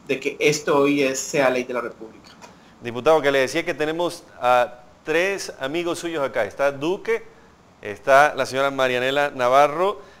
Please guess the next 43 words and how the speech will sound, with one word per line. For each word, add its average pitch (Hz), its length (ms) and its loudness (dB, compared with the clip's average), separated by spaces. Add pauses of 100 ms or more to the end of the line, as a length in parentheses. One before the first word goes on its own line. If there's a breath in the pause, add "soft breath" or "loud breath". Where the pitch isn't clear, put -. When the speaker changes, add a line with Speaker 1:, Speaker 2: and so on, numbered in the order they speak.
(120)
Speaker 2:
de, 113 420 -2
eh, 120 200 -6
Vida 127 500 -4
Animal 139 640 0
y 139 80 -8
también 147 340 -4
está 151 400 2
Juan 131 180 -4
Carlos 135 300 0
Peralta 131 400 2
de 135 80 0
la 127 80 -2
Asociación 117 480 -8
para 135 160 -2
el 123 60 -10
Bienestar 123 500 0 (300 loud breath)
y 120 80 -4
Amparo 127 560 0
Animal. 107 580 -4
Trabajaron 143 460 2
con 151 180 -4
ellos, 180 380 -4
ellos 143 240 -8
estaban 151 260 -4
diciendo 143 320 -8
que 135 100 -12
un 135 120 -10
proceso 139 440 -8 (260 loud breath)
bastante 131 1000 -4
largo 165 680 -2
que 139 120 -12
tiene 135 260 -12
que 139 80 -8
ver 135 260 -2
con 151 520 -2
lo 123 100 -8
que 123 340 -4
sería 151 400 -4
el 147 140 -2
ajuste 135 560 -8 (240 loud breath)
de 120 80 -6
todo 147 300 -2
ese 147 340 -4